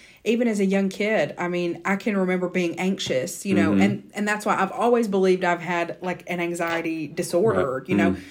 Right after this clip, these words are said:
Speaker 1: because as a young, young child, I can remember being anxious, but I, what was I really anxious about? I mean, you know,
Speaker 2: No.
Speaker 1: at,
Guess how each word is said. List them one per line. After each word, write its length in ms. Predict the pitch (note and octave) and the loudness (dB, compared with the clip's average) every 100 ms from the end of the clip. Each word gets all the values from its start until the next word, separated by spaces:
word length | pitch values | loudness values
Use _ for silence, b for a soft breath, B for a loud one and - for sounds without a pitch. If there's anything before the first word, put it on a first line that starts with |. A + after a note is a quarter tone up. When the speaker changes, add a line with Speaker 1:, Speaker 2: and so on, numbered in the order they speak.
| B B B B | B B B B
Speaker 1:
because 280 | A3 A3+ G#3 | -2 0 2
as 160 | G#3+ | 2
a 60 | G3 | 2
young, 260 | F#3 G#3 G#3+ | 2 0 0
young 240 | G#3+ C4 | 0 0
child, 320 | C4 F#3+ E3+ | -2 -2 0
I 80 | F3+ | 0
can 160 | F#3+ G3+ | 0 -2
remember 280 | G3 G#3 | 0 0
being 220 | F#3 F#3 D#3 | 0 0 0
anxious, 400 | G#3 A3+ F#3+ F3 | -2 -2 -4 0
but 140 | F#3+ | 2
I, 160 | G3+ G#3 - | 2 0 -2
what 140 | C4+ | 0
was 120 | D4 | 0
I 160 | C4+ - - _ | 0 -2 -12 _
really 280 | A#3+ B3+ A3+ | 2 2 2
anxious 380 | G#3 A3 G3+ F#3+ | 0 -2 -2 0
about? 540 | F3 D#3+ G3+ D#3+ - | 0 2 2 2 0
I 80 | - | 0
mean, 240 | F3+ F3+ F3 | 0 0 -2
you 140 | F3+ | -2
know, 180 | E3 C#3 | 0 -2
Speaker 2:
No. 180 | - - - - | -4 -8 -14 -2
Speaker 1:
at, 200 | G3 - | -2 -2